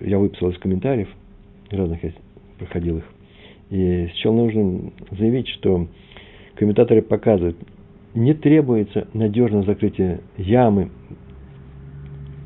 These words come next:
плитами, чугунами и так далее, или засыпать ее землей. Это было бы максимальная охрана ямы. Достаточно любого покрытия,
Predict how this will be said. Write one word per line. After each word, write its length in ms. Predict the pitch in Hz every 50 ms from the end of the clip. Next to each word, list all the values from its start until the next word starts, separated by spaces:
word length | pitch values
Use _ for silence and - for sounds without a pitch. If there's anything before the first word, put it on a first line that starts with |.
| -
плитами, 400 | 107 120 131 131 120 110 104 98
чугунами 540 | 92 - - 107 101 104 98 95 90 87 87
и 20 |
так 180 | 85 98 98 104
далее, 220 | 104 98 92 85 - - - - -
или 240 | 120 110 101 98 95
засыпать 380 | 90 - - - 107 98 -
ее 120 | - 95 85
землей. 420 | 87 92 90 92 104 120 117 - - - - - - - - - - - - -
Это 100 | - 92
было 140 | 92 98 101
бы 60 | 90
максимальная 680 | 92 98 101 98 - - 98 95 98 110 117 110 95 87
охрана 260 | - - 87 80 82
ямы. 300 | 82 78 76 71 71 73 - - - - - - - - - - -
Достаточно 440 | - 110 - - 131 127 - - 120
любого 340 | 107 107 107 127 131 113 92
покрытия, 480 | 85 92 85 - - 87 - - 131